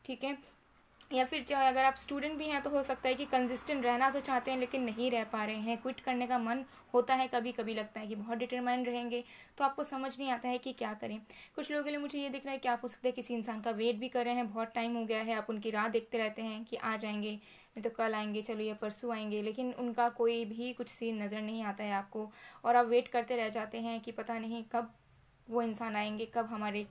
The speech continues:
life में खुशियाँ आएंगी या कब चीज़ें ठीक होंगी। तो ऐसी आपकी इच्छा है। कुछ लोगों के लिए ये भी हो सकता है कि आप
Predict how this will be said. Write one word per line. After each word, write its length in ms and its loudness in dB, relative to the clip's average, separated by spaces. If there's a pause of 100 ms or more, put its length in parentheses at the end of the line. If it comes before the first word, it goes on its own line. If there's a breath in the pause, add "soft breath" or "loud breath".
life 260 0
में 140 -4
खुशियाँ 320 0
आएंगी 280 0
या 340 -8
कब 160 2
चीज़ें 340 -2
ठीक 220 -6
होंगी। 280 -6 (320 loud breath)
तो 60 -2
ऐसी 240 6
आपकी 220 0
इच्छा 200 -4
है। 40 0
कुछ 200 -4
लोगों 120 0
के 80 -4
लिए 80 -2
ये 180 2
भी 160 -2
हो 140 0
सकता 260 -2
है 100 4
कि 100 0
आप 220 6